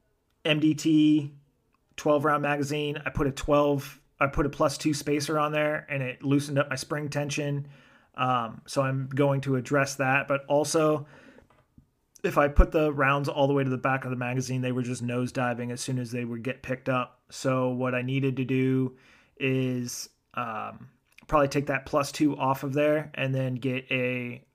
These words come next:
mag spacer as well. I got home and I've got some B R, uh, six B R mags,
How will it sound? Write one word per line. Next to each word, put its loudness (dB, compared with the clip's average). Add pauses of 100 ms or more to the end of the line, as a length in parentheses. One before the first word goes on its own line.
(140)
mag -4
spacer -4
as -8
well. -2 (340)
I -6 (420)
got 4
home 0
and 0
I've -10
got 0
some -2 (260)
B 6
R, 2 (500)
uh, -4
six -6
B 0
R 0
mags, 0